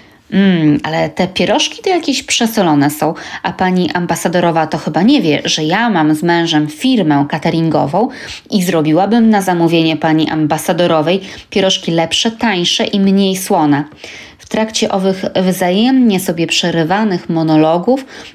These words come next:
Joanna stosowała strategię grzecznego przytakiwania. Ze wszystkich stron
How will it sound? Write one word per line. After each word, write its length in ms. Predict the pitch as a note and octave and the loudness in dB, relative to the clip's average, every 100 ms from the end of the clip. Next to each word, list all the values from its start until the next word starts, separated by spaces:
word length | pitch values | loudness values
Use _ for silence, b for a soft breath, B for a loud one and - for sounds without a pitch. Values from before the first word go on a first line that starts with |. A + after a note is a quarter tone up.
| _ | _
Joanna 600 | F#3 - B3 E4 D#4+ C#4+ | -2 0 2 4 4 2
stosowała 600 | - A3 G3 E3+ A3 G#3+ | 0 -4 -2 0 2 0
strategię 680 | G#3+ - D#3+ F#3+ F#3+ G3+ F#3+ F#3+ B - | -2 -8 -4 -2 -2 -2 -2 -6 B -6
grzecznego 720 | E3+ F3+ F#3 - B3+ B3+ A#3 | -4 -2 -2 0 0 2 0
przytakiwania. 1080 | A#3 - F#3+ F#3 F3 D3+ C#3 C3+ B2+ - _ _ _ _ _ - | 0 -2 -2 -4 -2 0 0 -2 -4 -8 _ _ _ _ _ -6
Ze 180 | F#3 F#3 | -2 0
wszystkich 520 | - B3 A3+ - F3 | 0 -2 -4 -8 -8
stron 460 | - - F3 G3+ | -8 -2 0 0